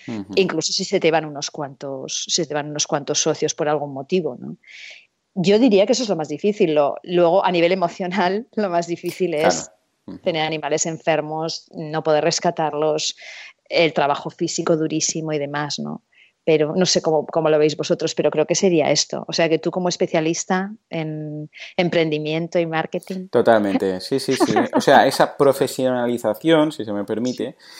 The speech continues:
Speaker 1: eh, del santuario, ¿no? Lo que decíamos antes, que está muy bien, ah, llevar por bandera todo el tema de la ética y la moral, pero claro, mm, que sea sostenible, porque si no,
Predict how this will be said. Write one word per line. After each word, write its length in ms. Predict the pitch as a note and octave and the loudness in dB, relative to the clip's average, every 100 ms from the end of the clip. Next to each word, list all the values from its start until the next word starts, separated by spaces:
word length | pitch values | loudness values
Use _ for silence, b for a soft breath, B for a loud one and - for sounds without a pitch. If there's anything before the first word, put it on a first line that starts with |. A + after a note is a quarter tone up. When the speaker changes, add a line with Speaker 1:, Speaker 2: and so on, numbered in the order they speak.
| B B - | B B 2
Speaker 1:
eh, 160 | A#2+ A2+ | 4 8
del 180 | B2 | 6
santuario, 520 | - G2+ G#2 F#2+ A2 D3 | 6 4 4 4 0 -2
¿no? 160 | G#2+ | -2
Lo 100 | A2+ | 0
que 60 | A2 | 2
decíamos 380 | G#2 G#2+ G2+ G2 | 2 0 -2 -2
antes, 240 | F#2 A#2 | -2 -4
que 100 | - | -2
está 180 | G2+ - | -2 -2
muy 160 | G#2+ G#2 | -2 0
bien, 400 | A#2 A#2+ A2 G2+ | 0 0 0 -2
ah, 500 | G2+ G2 F#2+ F#2 F#2 | -4 -4 -2 -4 -2
llevar 460 | F#2+ G#2+ A2 G#2+ - | -2 4 4 4 2
por 140 | A#2 | 0
bandera 460 | G2 G#2 G#2 G2+ F#2+ | 2 2 2 2 0
todo 100 | G2+ | 0
el 60 | G2+ | 0
tema 200 | G2+ G2 | -2 -2
de 80 | G2+ | -2
la 120 | G#2 | -2
ética 280 | G#2 A2 A2 | -4 0 2
y 40 | |
la 100 | G#2+ | 2
moral, 400 | A2+ A#2 B2+ - | 2 2 2 2
pero 180 | - G2+ | 0 0
claro, 300 | G#2 A2+ D#2 | 2 0 0
mm, 200 | F#2+ F2+ | -4 -8
que 100 | F#2+ | -8
sea 140 | G2 | -6
sostenible, 500 | G2 G2+ - A2+ A2+ | -6 -6 -6 -2 -2
porque 200 | F2+ F2+ | -4 -8
si 120 | F2+ F#2+ | -8 -6
no, 200 | G#2 | -6